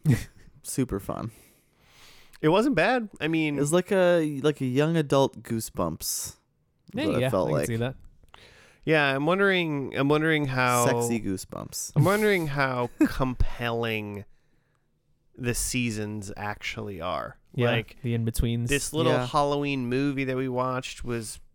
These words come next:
Speaker 3: good for what it was, for the
Speaker 1: Mm-hmm.
Speaker 3: hour and twenty minutes it was.
Speaker 2: Mm-hmm.
Speaker 3: Uh, first episode was, you know, it was good. It, it wanted, it made me wanna know what was going on. I like the idea of, like, you know, one of the ki-, like, one of the killers is someone we know we've met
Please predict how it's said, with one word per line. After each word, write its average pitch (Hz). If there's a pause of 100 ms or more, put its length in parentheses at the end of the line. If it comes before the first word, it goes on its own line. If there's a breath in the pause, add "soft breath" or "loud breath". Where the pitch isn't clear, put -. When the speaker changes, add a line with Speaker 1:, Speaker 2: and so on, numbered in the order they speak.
(320)
Speaker 3:
good 196
for 156
what 120
it 110
was, 107
for 117
the 127
Speaker 1:
Mm-hmm. -
Speaker 3:
hour 107
and 110
twenty 110
minutes 104
it 104
was. 135
Speaker 2:
Mm-hmm. 131 (380 loud breath)
Speaker 3:
Uh, 113
first 165
episode 139
was, 123
you 131
know, 117 (840 soft breath)
it 240
was 233
good. 135
It, 117
it 131
wanted, 139
it 135
made 147
me 139
wanna 120
know 117
what 107
was 117
going 107
on. 107
I 110
like 113
the 117
idea 104
of, 101
like, 85 (920)
you -
know, -
one 104
of 82
the 95
ki-, -
like, 117
one 120
of 113
the 117
killers 113
is 110
someone 110
we 110
know 110
we've 113
met 107